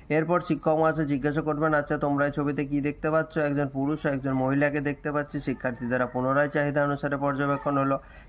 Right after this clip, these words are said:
চাষির ছেলে প-, প্রথমে আলসেমির জন্য জমি খুঁড়তে রাজি হয়নি, কিন্তু পরে ঠিক রাজি হয়েছিল। কেন বলতে পারো? কারণ তার বউ তাকে বুঝিয়েছিল যে সোনা যদি তারা খুঁজে পায় তাহলে তাদের কপাল খুলবে, তাদের ভাগ্যটা পরিবর্তন হবে। সেজন্য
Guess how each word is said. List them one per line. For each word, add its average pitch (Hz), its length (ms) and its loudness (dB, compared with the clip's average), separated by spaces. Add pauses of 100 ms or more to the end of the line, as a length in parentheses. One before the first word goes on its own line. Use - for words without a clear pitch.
চাষির 165 320 2
ছেলে 175 220 2
প-, 147 520 -2
প্রথমে 156 300 2
আলসেমির 156 460 4
জন্য 160 280 2
জমি 147 220 2
খুঁড়তে 147 320 -2
রাজি 139 320 2
হয়নি, 131 260 2
কিন্তু 143 240 0
পরে 143 260 0
ঠিক 147 200 -2
রাজি 131 240 2
হয়েছিল। 131 300 0
কেন 143 280 0
বলতে 160 300 2
পারো? 175 240 6 (300)
কারণ 147 240 4
তার 143 180 4
বউ 143 240 2
তাকে 165 260 2
বুঝিয়েছিল 151 640 0
যে 143 280 2
সোনা 151 600 2
যদি 139 380 2
তারা 120 340 4
খুঁজে 131 360 -2
পায় 151 200 2
তাহলে 113 240 -2
তাদের 110 340 -4
কপাল 151 380 2
খুলবে, 151 380 0
তাদের 127 220 0
ভাগ্যটা 123 420 0
পরিবর্তন 123 560 -2
হবে। 107 220 -4
সেজন্য 107 440 -4